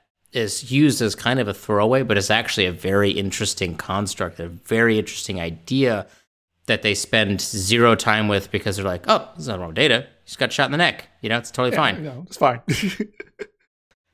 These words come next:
Speaker 1: It, it, it, they, they had an opportunity there to create something that would have been much different and much more interesting from a character perspective with that idea of, like, we have to, like, try to save Data's career.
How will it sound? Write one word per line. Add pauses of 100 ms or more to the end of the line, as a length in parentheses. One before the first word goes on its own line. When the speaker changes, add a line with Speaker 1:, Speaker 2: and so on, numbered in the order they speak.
(120)
Speaker 1:
It,
it,
it,
they,
they
had
an
opportunity
there
to
create
something (420)
that
would
have
been
much
different (140)
and (100)
much
more
interesting
from
a
character
perspective (380)
with
that
idea
of,
like,
we
have
to,
like,
try
to
save
Data's
career.